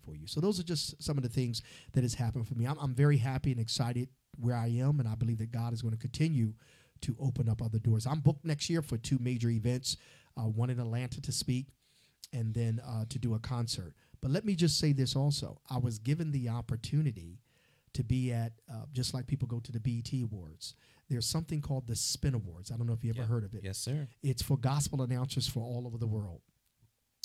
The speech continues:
Speaker 1: Three years ago.
Speaker 2: I was gonna say, that was a few years back.
Speaker 1: Yeah, three
Speaker 2: Yeah.
Speaker 1: years ago was my first time going. I had hesitated to go, and the people that were in charge said, "No, Simone, we want you to come." I didn't know that I was gonna get an award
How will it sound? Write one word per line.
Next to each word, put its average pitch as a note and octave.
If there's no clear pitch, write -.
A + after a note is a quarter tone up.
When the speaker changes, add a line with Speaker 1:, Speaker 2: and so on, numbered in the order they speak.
Speaker 1:
Three C#3+
years D3
ago. A#2+
Speaker 2:
I C3
was -
gonna C3
say, D#3
that D#3+
was D3
a -
few B2
years D#3+
back. F2
Speaker 1:
Yeah, D3
three D#3
Speaker 2:
Yeah. E3
Speaker 1:
years G3+
ago A#2
was A2+
my G#2+
first C#3
time C#3
going. G2+
I B2+
had A#2
hesitated D3
to D3
go, A#2+
and G#2+
the A2
people B2
that A2+
were A#2
in G#2+
charge A2
said, G#2+
"No, A2+
Simone, A2
we G#2
want G#2+
you A2+
to A2
come." G2+
I F3+
didn't D#3
know F3
that D3
I C3
was C#3
gonna C3+
get D3
an D3
award E3+